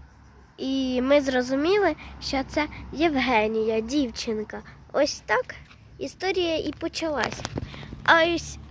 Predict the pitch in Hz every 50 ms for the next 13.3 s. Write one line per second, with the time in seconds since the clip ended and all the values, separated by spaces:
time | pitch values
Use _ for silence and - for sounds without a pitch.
0 | - - - 254 254 247 311 330 381 427 480 508 427 339 269 247 - - - -
1 | - - - - - - - - - 220 220 - 226 240 254 240 233 233 240 240
2 | 240 240 233 226 233 233 - - - - - - - - - - _ - - -
3 | - - 277 247 247 - - 262 254 240 - - - 269 254 254 247 247 247 240
4 | 247 - - - 262 262 247 - - 277 254 269 294 311 320 285 - - - -
5 | - - 233 226 - - - - - - - - - - - - - - - -
6 | - - 294 330 370 415 403 392 381 - - - - - - 302 285 269 254 254
7 | 262 254 247 240 233 226 226 220 233 233 240 240 233 247 277 277 285 311 339 330
8 | 302 254 - - - - - - 247 233 - 254 254 - - 302 359 392 - -
9 | 339 - - - - - - 302 285 285 - - - 320 370 339 254 214 214 226
10 | 233 220 214 - 247 220 220 208 208 202 - _ - - - - - _ - 269
11 | 262 254 269 269 254 247 247 247 302 370 440 480 427 339 320 320 330 - - 349
12 | 349 302 247 208 196 190 196 - - - - - - - - - - - 269 294
13 | - - - 339 311